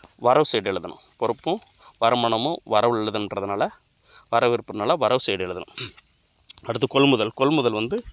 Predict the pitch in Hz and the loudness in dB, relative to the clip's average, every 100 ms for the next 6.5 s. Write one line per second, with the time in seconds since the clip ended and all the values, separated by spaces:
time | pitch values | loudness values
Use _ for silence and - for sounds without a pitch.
0 | - - _ - 113 110 107 - 117 131 | -20 -20 _ -6 -2 -2 0 0 2 2
1 | 165 120 113 120 117 - 113 95 131 180 | 0 -2 0 0 0 -2 -4 -4 -4 -6
2 | 139 - 147 120 107 131 143 110 95 _ | -10 -4 -2 0 0 0 0 -2 -6 _
3 | _ _ - - 120 104 117 117 123 104 | _ _ -8 -6 -2 -2 -2 -4 -4 -2
4 | 123 104 104 98 87 92 87 92 _ - | 0 0 0 -4 -8 -10 -10 -14 _ -20
5 | _ - - - _ 110 113 113 110 127 | _ -20 -20 -20 _ -2 0 0 -2 -6
6 | 139 113 - 110 107 | -2 -2 -2 -4 -4